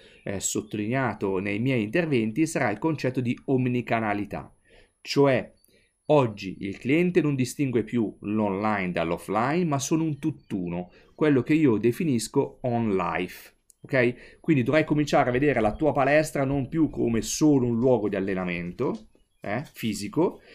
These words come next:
ma dovrai vederlo in una visione più ampia di omnicanalità, in cui anche il digitale diventerà parte del tuo modello di business. Fatto questo step, un altro step che andremo ad affrontare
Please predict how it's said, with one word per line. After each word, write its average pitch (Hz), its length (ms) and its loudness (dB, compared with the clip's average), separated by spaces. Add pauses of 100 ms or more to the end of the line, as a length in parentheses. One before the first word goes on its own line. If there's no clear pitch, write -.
(140)
ma 165 300 2
dovrai 143 280 2
vederlo 165 340 2
in 190 60 0
una 151 100 0
visione 135 320 0
più 156 200 4
ampia 107 520 -2 (100)
di 139 180 6
omnicanalità, 117 1000 2
in 175 120 0
cui 190 220 0
anche 185 240 2
il 135 80 -2
digitale 185 760 -2 (340)
diventerà 165 640 0
parte 180 560 0
del 160 180 0
tuo 147 140 0
modello 123 420 -2
di 107 140 -4
business. - 580 -12 (1400)
Fatto 160 380 0
questo 139 260 0
step, 214 600 0
un 127 120 -4
altro 123 220 -4
step 135 420 -2
che 117 120 -6
andremo 117 400 -4
ad 101 80 -4
affrontare 135 880 -2